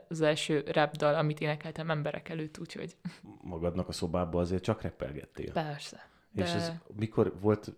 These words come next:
Speaker 2: emlékszel arra a pillanatra, amikor azt lenyomtad a rec gombot, és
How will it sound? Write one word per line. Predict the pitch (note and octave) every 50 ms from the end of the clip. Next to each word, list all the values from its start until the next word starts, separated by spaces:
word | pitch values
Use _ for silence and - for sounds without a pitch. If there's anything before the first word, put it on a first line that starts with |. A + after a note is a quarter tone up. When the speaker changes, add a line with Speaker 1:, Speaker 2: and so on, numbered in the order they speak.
| - - -
Speaker 2:
emlékszel | - G#2 F#2+ F#2+ G2 G2+ G2+ - G#2+ G2
arra | F#2+ G2 F#2+
a | F#2+
pillanatra, | - G2+ F#2+ G2+ G2 G2 F#2+ - G2+
amikor | F#2+ F2+ F2+ - - F2 F2
azt | F2 - - - -
lenyomtad | E2 F2+ F2 F2 F#2 F2+ - F#2 E2+ E2+
a | F2 F2 F2+ - - -
rec | G2+ F#2 F#2 - - - F2
gombot, | E2+ F2+ D#2 - F2 F2+ F#2+ F#2+ -
és | - F2 - - -